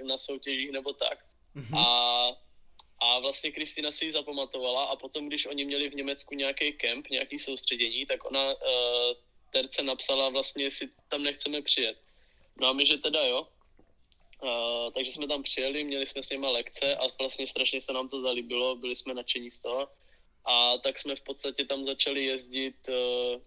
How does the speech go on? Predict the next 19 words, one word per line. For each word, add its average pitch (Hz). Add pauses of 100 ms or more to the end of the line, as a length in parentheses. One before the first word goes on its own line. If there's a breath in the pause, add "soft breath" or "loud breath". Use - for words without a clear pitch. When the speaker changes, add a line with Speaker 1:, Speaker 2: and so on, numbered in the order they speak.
Speaker 1:
už -
teď 131
je 131
to 135
vlastně 127
třetí -
rok, 135 (140)
myslím. 156 (380)
Speaker 2:
Mhm. 135
Speaker 1:
Tak 135
jsme 139
tam 135
začali 139
jezdit 135
každý 139
měsíc 139
na 131
lekce 143 (540)
a 123